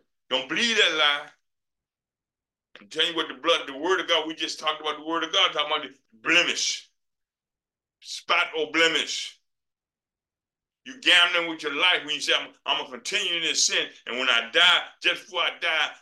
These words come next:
I'm gonna ask God to forgive me." I'm gonna say, "No, no, that, that, that ain't guaranteed." That's like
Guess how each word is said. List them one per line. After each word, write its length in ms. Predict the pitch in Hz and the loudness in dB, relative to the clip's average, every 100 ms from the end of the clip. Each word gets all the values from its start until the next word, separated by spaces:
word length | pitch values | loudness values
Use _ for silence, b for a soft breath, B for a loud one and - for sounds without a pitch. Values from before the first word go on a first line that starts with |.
| - | -6
I'm 80 | 147 | 0
gonna 120 | 151 | 0
ask 120 | - | 0
God 200 | 156 156 | -2 -2
to 60 | - | -10
forgive 320 | 120 190 180 | -4 -2 0
me." 100 | 151 - - | -4 -4 -10
I'm 100 | 139 | -8
gonna 120 | 147 | -4
say, 60 | 143 - | -6 -6
"No, 240 | 175 202 214 | -4 -2 -2
no, 120 | 170 147 | -4 -6
that, 80 | |
that, 180 | 156 220 | -4 -2
that 340 | 220 185 226 233 | -4 -2 -2 -2
ain't 80 | 190 | -4
guaranteed." 680 | 196 208 202 233 240 - _ _ _ _ _ _ _ _ | -4 -4 -6 -12 -12 -16 _ _ _ _ _ _ _ _
That's 220 | 185 214 | 0 2
like 140 | 214 | 2